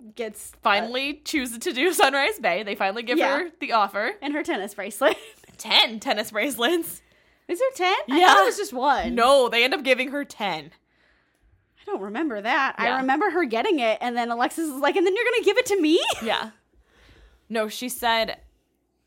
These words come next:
Speaker 1: I thought it was just ten, ten, I thought it was just a tennis bracelet because it has, like, the thirty-some diamonds in
Speaker 2: Oh,
Speaker 1: it.
Speaker 2: maybe. Maybe she stuttered on it 'cause I heard
Speaker 1: Yeah.
Speaker 2: ten tennis bracelets.
Speaker 1: Oh.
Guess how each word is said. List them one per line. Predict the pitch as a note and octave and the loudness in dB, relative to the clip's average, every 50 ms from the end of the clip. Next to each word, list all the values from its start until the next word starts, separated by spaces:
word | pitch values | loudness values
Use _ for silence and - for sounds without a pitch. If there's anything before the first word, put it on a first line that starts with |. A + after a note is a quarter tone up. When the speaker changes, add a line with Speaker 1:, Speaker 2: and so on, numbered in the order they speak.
| _ _ _ _ _ _ | _ _ _ _ _ _
Speaker 1:
I | A#3+ | -12
thought | B3+ D#4+ F#4 | -8 -8 -6
it | F#4 | -6
was | E4+ - - | -8 -10 -12
just | A#3+ - - | -16 -16 -16
ten, | - - A3+ A#3 A#3 A3+ A3 G#3+ A3 _ _ _ | -16 -14 -12 -12 -12 -12 -14 -16 -18 _ _ _
ten, | - G#3 G#3 - _ _ | -18 -16 -16 -16 _ _
I | - | -14
thought | G#3+ B3+ C4 | -12 -10 -10
it | D4 | -10
was | C4 - | -12 -14
just | B3 A3+ - | -18 -16 -18
a | G3+ | -14
tennis | - G#3+ A3 A3 G3+ - | -12 -10 -10 -10 -12 -12
bracelet | - D#3+ D#3 - - E3+ - - | -16 -16 -14 -14 -14 -14 -14 -14
because | - F3+ G3+ F#3 E3+ | -14 -12 -12 -12 -12
it | E3+ | -10
has, | F#3 F#3+ F3+ | -12 -10 -10
like, | G3 F#3+ F#3 | -12 -14 -14
the | - F#3 | -16 -16
thirty-some | - - G3 G3+ G3 G3+ G3 - F3+ D3 F3+ F3+ | -14 -14 -12 -10 -10 -10 -10 -10 -12 -12 -10 -10
diamonds | F#3 D3+ D#3+ D#3+ - - - D#3 | -10 -10 -10 -12 -16 -16 -18 -6
in | - - | 2 2
Speaker 2:
Oh, | A3 | 2
Speaker 1:
it. | G#3+ | 4
Speaker 2:
maybe. | A3 B3+ A#3 G3+ F#3+ F#3 F#3 | 4 4 4 4 0 -4 -4
Maybe | F3 A3+ D4 D4+ G#4 | -2 -2 0 0 0
she | F#4 F4+ F4 | 0 -2 -4
stuttered | - - - F3 E3 D#3 D#3 D#3 | -2 -2 -2 -2 0 -2 -4 -4
on | C#3+ C3+ C3+ | -6 -8 -8
it | C3 B2 - - | -12 -12 -14 -16
'cause | - G3 | -8 -4
I | G3 G#3+ | -2 0
heard | C4+ B3+ | 2 0
Speaker 1:
Yeah. | B3 - - | 0 0 -2
Speaker 2:
ten | - A#3+ G3+ F#3+ G3+ | -2 -2 -4 -4 -6
tennis | F#3+ F#3 D#3 D3 C#3+ - | -10 -12 -14 -14 -16 -16
bracelets. | - C3+ A#2+ - - - D#2+ - D4 C#4 C4 C#4 | -16 -14 -14 -14 -14 -12 -8 -6 -6 -4 -4 -6
Speaker 1:
Oh. | D#4 A#3+ F3 - - | -6 -6 -8 -10 -14